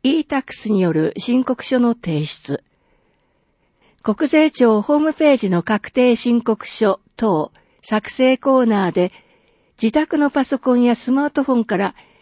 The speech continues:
申告書などを作成し、e-tax送信による提出ができます。確定申告書等作成コーナー、キューアールコード。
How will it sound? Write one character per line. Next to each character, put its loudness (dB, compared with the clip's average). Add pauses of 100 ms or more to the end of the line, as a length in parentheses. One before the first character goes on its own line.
(160)
申 -2
告 -2
書 0
な 2
ど 0
を -4
作 -8
成 -4
し、 -10 (600)
e-tax -2 (160)
送 2
信 -2
に 2
よ 2
る 0
提 -2
出 -8
が -4
で -6
き -10
ま -6
す。 -20 (1200)
確 -6
定 2
申 0
告 -6
書 -4
等 -2
作 -6
成 -2
コ -4
ー -4
ナ -8
ー、 -20
キ 0
ュ 2
ー 0
ア -2
ー -4
ル -8
コ -4
ー -4
ド。 -10